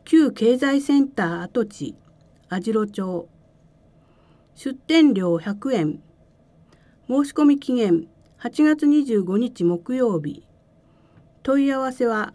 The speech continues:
渡辺さん。電話番号、零九零三三九二三六三五。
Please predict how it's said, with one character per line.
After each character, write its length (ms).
渡 240
辺 260
さ 200
ん。 180
電 200
話 140
番 280
号、 380
零 280
九 360
零 420
三 300
三 360
九 320
二 440
三 340
六 240
三 380
五。 320